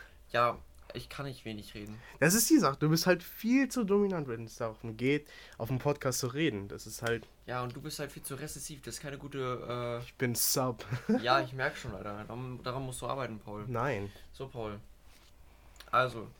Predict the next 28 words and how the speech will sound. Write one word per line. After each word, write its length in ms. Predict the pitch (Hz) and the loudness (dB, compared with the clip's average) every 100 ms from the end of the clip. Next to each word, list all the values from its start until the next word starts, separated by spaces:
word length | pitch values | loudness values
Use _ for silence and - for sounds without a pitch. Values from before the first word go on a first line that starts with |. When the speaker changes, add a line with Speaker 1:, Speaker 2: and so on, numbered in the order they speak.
| - | -8
Speaker 1:
erzähl 340 | 120 117 151 131 | -6 -2 -2 -2
du 80 | 139 | -2
mal. 220 | 113 98 - - | -4 -6 -12 -8
Speaker 2:
Genau. 320 | - 131 117 - - - - - - | 0 4 4 2 -12 -20 -20 -18 -4
Also, 480 | 123 120 107 98 95 - _ - - - - - - - - - - _ - _ - - | 0 0 0 -6 -8 -14 _ -20 -20 -20 -20 -20 -20 -20 -20 -20 -20 _ -20 _ -20 -2
unser 280 | 147 180 180 | 6 6 6
Thema, 300 | 160 139 110 | 4 2 2
ne? 220 | 107 151 165 - - - - | 0 -2 -6 -18 -20 -14 -8
Mit 140 | 117 | -2
dem 120 | 127 | 2
wir 60 | 127 | 6
jetzt 200 | 117 - | 4 4
anfangen. 340 | 120 - 107 101 | -2 0 0 0
Und 120 | 123 | 4
zwar, 260 | 131 123 - - - - - - - - - | 4 4 0 -20 -20 -20 -20 -20 -20 -16 -8
das, 280 | 107 - | -6 -6
es 160 | - 123 | -6 -4
ist 140 | 131 | -2
so 160 | 143 139 | 0 4
in 60 | 131 | 4
der 160 | 123 | 4
Schule 260 | 117 160 143 | 2 0 -2
passiert, 380 | - 113 - 87 | -2 -6 -6 -6
ne? 160 | 107 147 135 | -4 -4 -4
Und 120 | 127 | 4
zwar, 160 | 135 | 4
Speaker 1:
Mhm. 80 | 113 - - - - | 4 -4 -12 -16 -8
Speaker 2:
was 480 | 113 160 190 - | 6 6 6 0